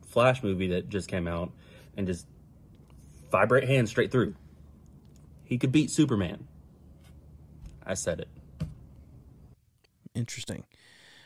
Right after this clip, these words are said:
Speaker 2: So he's saying that the Flash could beat Superman. That is, uh, that is definitely a hot take.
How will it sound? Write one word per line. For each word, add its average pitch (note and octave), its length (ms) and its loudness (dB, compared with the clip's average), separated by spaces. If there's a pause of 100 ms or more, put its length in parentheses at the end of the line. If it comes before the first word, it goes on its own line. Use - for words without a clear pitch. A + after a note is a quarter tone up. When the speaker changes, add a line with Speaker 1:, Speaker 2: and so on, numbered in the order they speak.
(120)
Speaker 2:
So A#2 260 2
he's G#3+ 240 6
saying A2+ 760 2
that A2 320 0
the - 60 -6
Flash C3 560 -4
could A2+ 180 -6
beat A#2 280 0
Superman. A2 600 -4
That E3+ 240 0
is, B2 260 -2
uh, G#2 260 -2 (1800)
that C3 140 2
is D3 80 2
definitely D3 380 4
a A#2 60 2
hot A#2 260 0
take. G2+ 360 0